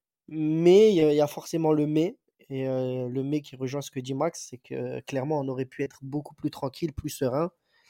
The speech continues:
Et surtout, euh, voilà, et, euh, décrocher au moins un titre, ça reste le regret.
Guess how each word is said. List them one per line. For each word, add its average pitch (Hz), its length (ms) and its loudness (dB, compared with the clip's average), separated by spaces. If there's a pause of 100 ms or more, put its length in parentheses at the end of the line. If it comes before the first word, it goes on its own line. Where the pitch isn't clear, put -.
(340)
Et 147 100 -8
surtout, 160 540 -2
euh, 120 460 0
voilà, 160 380 4
et, 127 200 0
euh, 123 260 -2
décrocher 135 460 -2
au 151 40 4
moins 151 160 2
un 165 40 6
titre, - 280 -2
ça - 120 -6
reste 151 240 -4
le 143 120 2
regret. 139 460 2